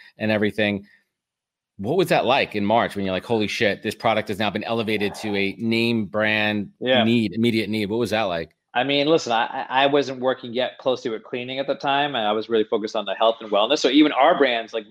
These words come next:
Speaker 2: immunity products, dude, they were spiking. We couldn't keep them in stock. Uh, so that was our own
Speaker 1: Right,
Speaker 2: problem.
Speaker 1: I do. It was
Speaker 2: Of course.
Speaker 1: apocalyptic buying.
Speaker 2: Oh, dude, people, yeah, people wanted
Speaker 1: I
Speaker 2: immunity,
Speaker 1: need every
Speaker 2: everything.
Speaker 1: Burt's Bees chapstick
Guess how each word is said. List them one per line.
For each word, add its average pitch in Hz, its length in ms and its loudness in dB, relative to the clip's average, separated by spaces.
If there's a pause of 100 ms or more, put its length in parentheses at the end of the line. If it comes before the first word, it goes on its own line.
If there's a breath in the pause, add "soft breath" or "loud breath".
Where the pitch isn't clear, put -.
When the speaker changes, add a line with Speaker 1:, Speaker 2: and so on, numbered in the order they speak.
(120)
Speaker 2:
immunity 139 340 -6
products, 101 380 -4
dude, 107 160 -6
they 117 80 -2
were 110 80 -4
spiking. 185 500 -2
We - 80 -14
couldn't 135 180 -12
keep - 140 -6
them 135 140 -2
in 117 80 -14
stock. - 320 2 (460 soft breath)
Uh, 120 220 2
so 120 100 -4
that 143 140 4
was 139 100 2
our 143 160 4
own 175 120 2
Speaker 1:
Right, - 80 2
Speaker 2:
problem. 113 180 2
Speaker 1:
I - 20 2
do. 139 140 4
It 135 40 2
was 135 80 0
Speaker 2:
Of 156 60 2
course. 139 120 -2
Speaker 1:
apocalyptic 151 680 2
buying. 113 500 2 (120)
Speaker 2:
Oh, 151 240 2
dude, 160 300 -2
people, 156 260 -4
yeah, 143 180 -2
people 143 260 -6
wanted 123 240 -4
Speaker 1:
I 120 40 -4
Speaker 2:
immunity, 185 340 0
Speaker 1:
need - 100 0
every 156 180 2
Speaker 2:
everything. 123 200 -2
Speaker 1:
Burt's 190 220 2
Bees 185 160 0
chapstick 165 640 0